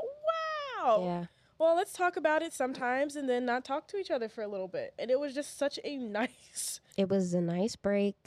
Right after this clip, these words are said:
Speaker 1: Yes.
Speaker 2: from everybody else. Like, whenever you were just like, "Hey, can I come over?"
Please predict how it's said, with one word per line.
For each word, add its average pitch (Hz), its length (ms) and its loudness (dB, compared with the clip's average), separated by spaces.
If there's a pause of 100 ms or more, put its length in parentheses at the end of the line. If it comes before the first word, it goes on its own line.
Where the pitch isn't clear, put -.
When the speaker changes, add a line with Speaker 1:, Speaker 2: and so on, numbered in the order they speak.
Speaker 1:
Yes. 262 840 2
Speaker 2:
from 170 220 2
everybody 196 680 2
else. 170 580 0
Like, 143 360 0 (120)
whenever 156 380 2
you 180 180 4
were 175 100 4
just 175 220 -2
like, 160 180 -2
"Hey, 240 160 0
can 202 180 -4
I 202 60 0
come 196 240 -2
over?" 220 420 2